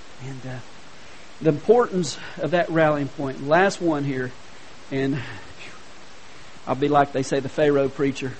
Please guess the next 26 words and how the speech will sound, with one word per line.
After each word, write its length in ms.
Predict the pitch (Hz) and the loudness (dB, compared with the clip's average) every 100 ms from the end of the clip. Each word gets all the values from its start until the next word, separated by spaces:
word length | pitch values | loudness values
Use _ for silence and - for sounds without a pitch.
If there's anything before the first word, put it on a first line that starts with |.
| - - - - - | -12 -14 -14 -14 -2
"God, 300 | 139 165 156 147 - - - - - - - - - - - - 143 | 4 4 4 -2 -12 -14 -14 -16 -16 -16 -16 -16 -14 -14 -14 -10 -4
let 200 | 160 - | -4 -2
your 140 | 160 | -2
people 380 | - 175 - 175 | 0 -2 -2 -6
go." 300 | 170 202 - - - - - - - - - - - - | -4 -4 -4 -10 -12 -14 -14 -14 -14 -14 -14 -14 -14 -12
So 100 | - | -4
we'll, 200 | 135 139 - - - - - - - - | -2 -2 -2 -12 -14 -14 -14 -14 -14 0
okay. 300 | 175 151 123 - - - - - - - - - - - | 0 2 -2 -6 -14 -14 -14 -14 -14 -14 -14 -14 -14 0
He 180 | 147 143 - | 2 4 2
occupied 720 | 156 226 - 214 180 190 180 | 4 4 2 -2 4 4 6
them 220 | 170 175 | 6 6
in 140 | 160 131 | 4 0
service 400 | - 151 151 147 | 2 4 2 0
to 140 | - | -2
others. 460 | 131 127 120 120 117 | 0 0 0 -4 -4
Last 360 | 123 123 131 - - | -2 0 0 -4 -8
point 180 | 117 117 | -6 -4
here 140 | 117 | -4
I 40 | 127 | -4
want 180 | 123 | -4
to 160 | 120 135 | -8 -10
make. 220 | 127 127 - - - - - - - - | -10 -12 -14 -14 -14 -14 -14 -14 -14 -6
Look 120 | 196 | -4
at 80 | 247 | 2
verse 180 | 196 180 | 2 4
twenty-one. 720 | - 170 151 139 135 127 | 4 4 4 2 0 -2